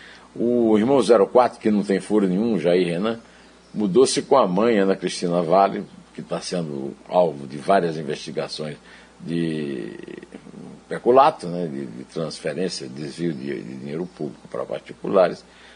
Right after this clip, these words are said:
para outra mansão, numa operação difícil de engolir, um aluguel, que ninguém explicou nem por que que foi anunciado, né?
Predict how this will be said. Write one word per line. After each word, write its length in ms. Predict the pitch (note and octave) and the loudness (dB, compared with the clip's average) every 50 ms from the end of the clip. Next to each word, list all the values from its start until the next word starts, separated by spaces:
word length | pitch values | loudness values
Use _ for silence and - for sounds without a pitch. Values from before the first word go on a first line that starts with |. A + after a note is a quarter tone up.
| - - _ | -20 -18 _
para 360 | - - D2+ E2+ D#2 D2 C#2 | -2 2 2 2 2 2 0
outra 400 | D#2+ G#2+ G#2+ A2+ B2+ A2+ - B2 | 2 4 4 4 4 4 4 4
mansão, 480 | G#2+ F#2 D#2+ D#2+ - - B2 G#2+ F2 D2 | 2 2 0 -4 0 2 2 2 2 0
numa 160 | D2 E2+ F2+ | -2 -4 -4
operação 480 | F2+ - G2+ F#2+ F#2+ E2+ - - A2+ A#2 | 0 2 2 4 4 2 2 0 0 0
difícil 560 | G#2 F2+ E2+ - - G2+ F#2 - - - F2+ | -2 -4 -6 -6 -4 -2 -2 -2 -2 -4 -4
de 100 | E2 F2+ | -4 -4
engolir, 440 | E2 - B1+ C2+ E2+ F#2 E2+ - C#2+ | -4 -6 -6 -4 -2 0 0 0 0
um 80 | D2+ | -2
aluguel, 640 | D#2 D#2 D2 C#2 - - - C2+ C#2+ D2+ D2+ C2 - - | -4 -4 -4 -6 -8 -10 -10 -10 -10 -10 -10 -12 -14 -14
que 80 | - D#2+ | -14 -12
ninguém 260 | D#2+ - - C#3 B2+ - - - _ - - - _ | -10 -6 -4 -4 -4 -6 -10 -20 _ -20 -20 -20 _
explicou 420 | - - - - G2+ G2+ G2+ G#2+ G#2 | -18 -16 -8 -4 -4 0 2 2 4
nem 160 | G2+ A#2+ C3 | 4 2 0
por 140 | - B2 G#2 | -2 -4 -4
que 120 | - A2+ | -2 -2
que 80 | G#2+ - | -2 0
foi 120 | - A2 | 0 2
anunciado, 560 | G#2+ A2 G#2+ G#2 G2 - - C#2+ A#1 G#1 G1+ | 2 2 0 -2 -4 -6 -6 -6 -6 -6 -8
né? 120 | G#1 A1 | -10 -14